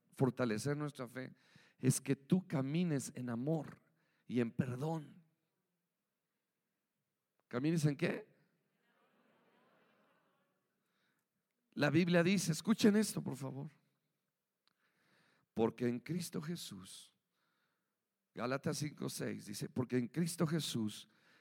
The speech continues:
ni la circuncisión vale algo, ni la incircuncisión, sino la fe que obra por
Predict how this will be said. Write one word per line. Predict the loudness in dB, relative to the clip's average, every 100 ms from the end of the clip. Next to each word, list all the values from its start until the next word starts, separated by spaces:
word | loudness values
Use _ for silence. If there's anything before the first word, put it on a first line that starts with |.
| _ -6
ni | -2
la | 0 0
circuncisión | -2 -6 -2 -2 -2 -8 -6 -4 -4 -2
vale | -4 -2 -2
algo, | -2 -4 -8 -12 _ _ _ _ -4
ni | 0
la | 0 0 -2
incircuncisión, | -4 -4 -6 -8 -4 -6 -4 -6 -6 -8 -8 _ _ _ -12
sino | -4 0 2 2
la | 2 0
fe | -4 -12 -8 -6 -8 -12 _ _ _ -12
que | -12 -10
obra | -2 2 2 2 -4 -10 -16 _ _ _ _ -8
por | -6 -4 -6